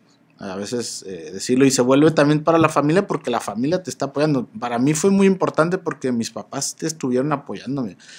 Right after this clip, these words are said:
Mis papás era, "Pues no puedes llegar tarde, este, tienes que acostar temprano porque vas a tener lesiones,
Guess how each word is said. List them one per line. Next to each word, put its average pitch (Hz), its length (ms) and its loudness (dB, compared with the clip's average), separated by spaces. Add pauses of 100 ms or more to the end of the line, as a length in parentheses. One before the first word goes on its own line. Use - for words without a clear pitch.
(380)
Mis 127 140 -2
papás 139 400 2
era, 160 400 4 (720)
"Pues 117 140 -2
no 120 180 -2
puedes 147 240 4
llegar 107 260 -2
tarde, 110 600 -6 (380)
este, 98 260 -8
tienes 117 280 -2
que 123 380 0
acostar 107 460 -6
temprano 101 800 -8 (520)
porque 98 240 -12
vas 110 140 -6
a 113 80 -8
tener 104 320 -8
lesiones, 107 880 -4